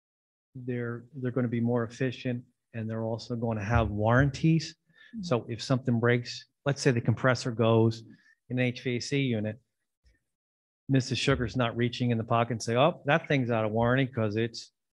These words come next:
Speaker 1: fifty years old." We'll have warranties on the equipment, especially mechanical. The other thing that we have is in the specifications, Mister Notley and I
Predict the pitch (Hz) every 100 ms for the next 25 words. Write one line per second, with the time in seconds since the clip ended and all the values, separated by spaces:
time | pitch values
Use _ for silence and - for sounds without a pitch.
0 | - 117 - 120 135 131 185 135 92 -
1 | - - _ _ _ 135 139 123 123 107
2 | 135 160 160 135 117 117 107 107 - 110
3 | 104 104 - 131 117 123 107 - 127 120
4 | 120 95 - _ _ _ _ _ _ _
5 | - 139 147 165 - 147 131 123 120 123
6 | 113 120 110 104 _ _ _ 127 - 143
7 | 143 - 143 123 - 123 165 165 156 131
8 | 120 127 117 131 127 139 139 127 120 117
9 | 117 113